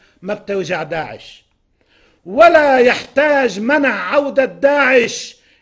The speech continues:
إلى العراق وإلى سوريا، لا يحتاج إلى قواعد أمريكية ولا إلى قوات أمريكية. العراقيون كفيلون بمنع داعش من العودة،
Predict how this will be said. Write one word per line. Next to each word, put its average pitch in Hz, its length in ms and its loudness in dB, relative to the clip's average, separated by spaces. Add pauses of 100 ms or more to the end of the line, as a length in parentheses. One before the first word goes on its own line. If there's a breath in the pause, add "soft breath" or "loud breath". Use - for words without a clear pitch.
إلى 277 180 0
العراق 262 540 0
وإلى 262 420 0
سوريا، 269 640 0
لا 302 220 2
يحتاج 294 600 0
إلى 269 160 -2
قواعد 226 540 -4
أمريكية 147 680 -14 (480)
ولا 330 400 4
إلى 302 100 2
قوات 262 560 -2
أمريكية. 185 680 -12 (680)
العراقيون 277 1080 0
كفيلون 285 840 -2
بمنع 262 600 -4
داعش 262 580 0
من 294 140 -4
العودة، 285 580 0